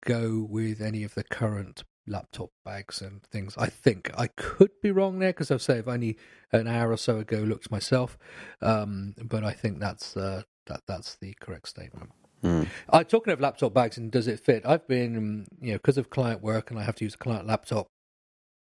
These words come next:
Speaker 1: you know, I've been carrying around a client laptop and a personal laptop for, uh, you know, months now. And, you know, firstly, I've started to develop a,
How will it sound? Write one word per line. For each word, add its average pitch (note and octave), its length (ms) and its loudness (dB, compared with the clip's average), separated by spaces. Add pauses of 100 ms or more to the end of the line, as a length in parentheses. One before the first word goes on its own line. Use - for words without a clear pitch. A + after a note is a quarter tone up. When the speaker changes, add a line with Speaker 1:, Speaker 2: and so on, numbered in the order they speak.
(220)
Speaker 1:
you - 60 -4
know, A2+ 100 -2
I've - 80 -10
been B2 120 -4
carrying A2+ 300 2
around G#2 160 -2
a G2+ 40 -10
client A2+ 360 -2
laptop A2 380 -6
and G2+ 100 -6
a F#2+ 40 -10
personal A2+ 440 -4
laptop G#2+ 360 -4 (160)
for, G2+ 280 -4 (720)
uh, G#2 300 -2 (140)
you F#2+ 120 -4
know, F2+ 100 -4 (600)
months G#2+ 380 0
now. G2+ 240 -2
And, G2 220 -4
you G2+ 120 -6
know, G2 80 -6
firstly, G#2 540 -4
I've G2+ 160 -6 (100)
started G2+ 280 -2
to G#2 80 -16
develop G#2 360 -2
a, G2 160 0